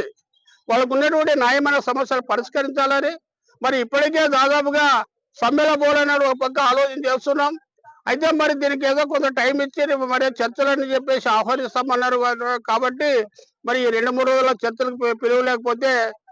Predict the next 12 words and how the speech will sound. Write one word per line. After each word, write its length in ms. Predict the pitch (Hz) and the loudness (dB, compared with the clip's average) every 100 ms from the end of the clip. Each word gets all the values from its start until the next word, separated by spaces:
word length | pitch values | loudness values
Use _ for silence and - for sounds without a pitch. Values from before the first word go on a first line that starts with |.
| _ _ | _ _
మరి 180 | 233 247 247 | -4 0 2
రాబోయే 380 | 214 240 285 277 | 2 2 2 0
కాలంలోన 500 | 269 269 269 277 277 254 196 170 - _ 220 | 2 2 0 2 2 2 2 -4 -14 _ -4
ఒక 140 | 226 | -4
తీవ్రమైనటువంటి 1000 | 220 240 262 262 262 262 254 262 254 262 247 220 _ _ _ _ - | -4 -2 0 0 0 -2 -2 -2 0 2 2 0 _ _ _ _ -4
మరి 200 | 226 247 233 | 0 2 2
ఈ 240 | 226 202 202 | 0 0 0
కార్యక్రమం 500 | 208 247 240 262 247 | 0 0 0 0 2
రూపొందించుకోవడానికి 800 | 233 262 247 233 254 247 240 226 | 0 0 -2 -2 0 0 0 0
కూడా 160 | 240 | 0
ఏమాత్రం 480 | 233 220 233 233 226 | 2 0 0 -2 -2
కూడా 240 | 233 233 | -2 2